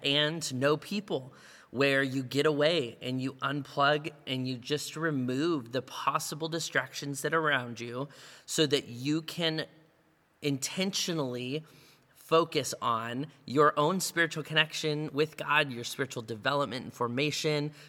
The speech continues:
through spiritual disciplines. There's all of these different things that we can do when we unplug, because what it does is it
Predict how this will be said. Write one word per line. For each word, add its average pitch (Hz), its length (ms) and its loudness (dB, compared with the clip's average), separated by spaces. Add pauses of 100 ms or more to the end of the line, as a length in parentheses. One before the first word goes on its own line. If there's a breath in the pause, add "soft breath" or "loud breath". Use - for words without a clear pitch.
through 127 140 -4
spiritual 120 420 -4 (120)
disciplines. 160 1000 -2 (420 loud breath)
There's 143 200 2
all 170 300 4
of 185 100 0
these 160 240 -4
different 143 600 2 (100)
things 151 400 -2
that 143 120 0
we 135 100 0
can 123 260 -4
do 131 720 0 (220 loud breath)
when 139 160 2
we 131 160 0 (100)
unplug, 135 600 2 (400 loud breath)
because 135 320 -2
what 143 120 6
it 127 180 -6
does 143 340 6
is 131 240 -4
it 127 280 -2